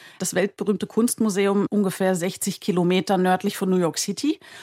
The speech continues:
Und in den Räumlichkeiten dieser Stiftung ist einiges Großartiges zu sehen.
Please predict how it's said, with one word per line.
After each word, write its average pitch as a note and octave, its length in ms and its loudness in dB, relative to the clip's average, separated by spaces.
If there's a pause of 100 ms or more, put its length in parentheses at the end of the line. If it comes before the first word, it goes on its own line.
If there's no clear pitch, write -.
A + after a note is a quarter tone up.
(320)
Und C#4 220 4
in C4 80 4
den A3 160 4
Räumlichkeiten A#3+ 800 2
dieser A#3+ 200 2
Stiftung C#4 540 0
ist - 360 -2
einiges B3+ 500 2
Großartiges A#3 800 2
zu A3+ 100 -2
sehen. G3+ 320 2